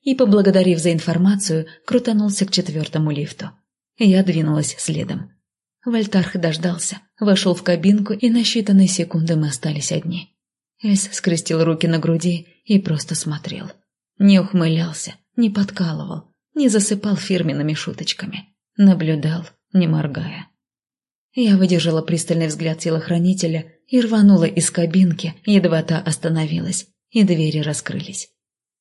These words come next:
Компьютерные залы инфобюро напоминали столовые, высокие кресла, отдельные столики. Всё на одну-три персоны, не больше.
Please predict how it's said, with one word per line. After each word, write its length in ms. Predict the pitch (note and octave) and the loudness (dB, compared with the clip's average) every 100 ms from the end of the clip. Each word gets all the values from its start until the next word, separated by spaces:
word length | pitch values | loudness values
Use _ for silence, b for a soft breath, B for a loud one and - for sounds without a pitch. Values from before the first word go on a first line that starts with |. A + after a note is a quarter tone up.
| _ - | _ -2
Компьютерные 680 | B3+ A#3 A3+ G3 F#3 F#3+ | 0 2 2 4 4 4
залы 360 | E3+ F#3 E3+ E3 | 4 0 0 -2
инфобюро 680 | - D#3+ E3+ D#3+ E3 F#3 F#3 B B | -2 0 0 0 2 0 -2 B B
напоминали 600 | B3 B3 A3+ G#3+ G3 F3 | -2 0 2 6 4 4
столовые, 720 | D#3+ G3 G3 F3 D3 - - _ _ | -2 0 0 0 -4 -8 -10 _ _
высокие 580 | - G3 F3+ F3+ E3+ D#3+ | 0 2 2 0 2 0
кресла, 500 | - E3 F3+ - F3+ - _ | 0 -2 -2 -4 -10 -14 _
отдельные 500 | F#3+ E3 D#3+ D#3 D#3 | -2 0 -2 -2 -4
столики. 560 | - D#3+ D#3 - - - _ _ _ _ | -4 -6 -6 -10 -14 -18 _ _ _ _
Всё 280 | - B3+ A#3+ | -4 0 2
на 220 | G#3+ G3 | 4 4
одну-три 720 | G3+ E3 E3 E3 E3+ E3 F3 | 2 -2 0 -2 -2 -2 -2
персоны, 560 | E3 E3 - F3+ D#3 E3 | 0 -2 -2 -4 -2 2
не 140 | F3 | 2
больше. 440 | D3+ D3+ - - | 0 -6 -8 -12